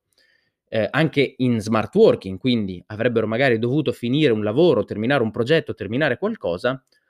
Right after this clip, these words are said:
non l'hanno fatto perché si sono persi a guardare delle serie T V,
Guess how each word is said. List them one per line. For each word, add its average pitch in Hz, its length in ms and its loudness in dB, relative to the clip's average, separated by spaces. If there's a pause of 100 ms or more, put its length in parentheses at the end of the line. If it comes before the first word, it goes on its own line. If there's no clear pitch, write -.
(340)
non 156 460 4
l'hanno 170 300 0
fatto 117 380 -4
perché 113 460 -4
si - 140 -16
sono 110 240 -8
persi 117 400 0
a 113 140 0
guardare 104 800 -4 (100)
delle 123 240 0
serie 135 240 -6
T 220 100 -4
V, 143 240 -2